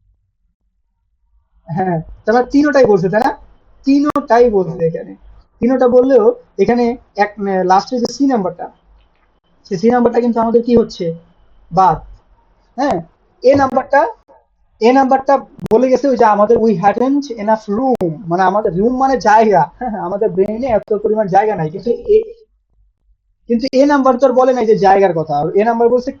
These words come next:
cope up, cannot cope up। আর বি নাম্বারটা বলছে যে "What is real or what is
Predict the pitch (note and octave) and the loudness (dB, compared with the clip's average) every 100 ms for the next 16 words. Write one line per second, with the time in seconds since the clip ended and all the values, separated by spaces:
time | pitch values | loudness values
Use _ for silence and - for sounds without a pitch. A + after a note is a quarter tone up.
0 | _ D4 C#4+ A3 - - A#3 A#3+ C4+ - | _ -2 2 0 0 0 0 2 -2 -2
1 | A#3 A4+ - D3 - _ _ _ _ _ | -4 -4 -6 -10 -10 _ _ _ _ _
2 | C4 A#3+ E3 _ _ - E3 D#3+ C#4 E4 | _ -20 -20 _ _ -8 -6 0 0 0
3 | D#4 C#4 C4 G#3 F#3 C4+ D#4 G#3+ A#3+ G3+ | 0 0 2 2 0 -2 -10 -2 0 2
4 | F3+ - F3+ F#3+ G3+ E3 E3 G#3 C#4+ A3 | -2 -8 -8 -6 -6 -6 -2 2 2 0
5 | - - F3 E3+ F3+ A3+ | -4 -6 -2 -2 -4 -8